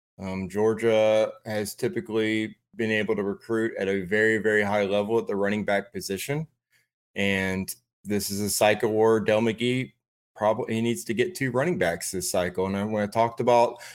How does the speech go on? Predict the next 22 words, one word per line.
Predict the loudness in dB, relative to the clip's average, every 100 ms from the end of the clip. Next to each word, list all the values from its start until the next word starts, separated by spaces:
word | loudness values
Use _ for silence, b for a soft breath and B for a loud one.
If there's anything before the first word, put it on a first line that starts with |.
| B
Justice | 0 0 2 -4 0
Haynes | 2 2 2 2
on | 2
the | 2
last | 2 2 0 0
podcast, | 2 2 2 2 2 2
I | 2
like | 2 0
where | 0
Georgia | 2 2 2
is | 2 2 0
with | -4
him. | -2 -2 -4 -10 _ _ _ _ _ -6
Uh, | -2 0
if | 2
they're | 4 6
able | 6
to | 4
land | 4 2 2
him, | 2 0 -2 -2
that's | 0 0 -2
one. | 0 0 -2